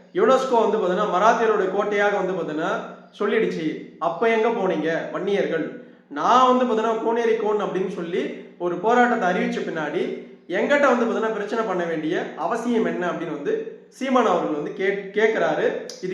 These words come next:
கிடுக்குப்புடி கேள்வி அப்படின்னு நினைக்கிறாரு. நான் கேட்கிறேன், அதே ராஜா தேசிங்க கோட்டை அப்படின்னு வந்து அறிவித்த பொழுது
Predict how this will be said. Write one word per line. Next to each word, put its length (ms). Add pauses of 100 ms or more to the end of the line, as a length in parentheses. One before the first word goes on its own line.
கிடுக்குப்புடி 460
கேள்வி 280
அப்படின்னு 300
நினைக்கிறாரு. 380 (140)
நான் 200
கேட்கிறேன், 380 (560)
அதே 240 (160)
ராஜா 240 (140)
தேசிங்க 400
கோட்டை 300
அப்படின்னு 280
வந்து 180 (440)
அறிவித்த 500
பொழுது 340